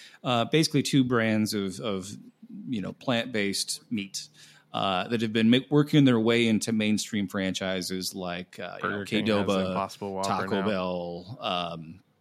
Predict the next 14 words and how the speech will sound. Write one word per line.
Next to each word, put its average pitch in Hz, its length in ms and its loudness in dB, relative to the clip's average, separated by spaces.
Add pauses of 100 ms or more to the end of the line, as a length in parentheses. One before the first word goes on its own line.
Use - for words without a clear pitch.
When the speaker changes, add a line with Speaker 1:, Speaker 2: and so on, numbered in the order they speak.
(200)
Speaker 1:
Burger 117 520 -4
King. 98 600 -4 (440)
Yeah, 196 280 0
and, 123 320 2
and 117 340 2
really 127 240 4
seeing, 107 440 2
like, 98 240 -2
the, 92 160 -4
the 98 120 -8
paradigm 110 640 2
shift 98 380 -4
of, 98 140 -6
like, 87 360 -8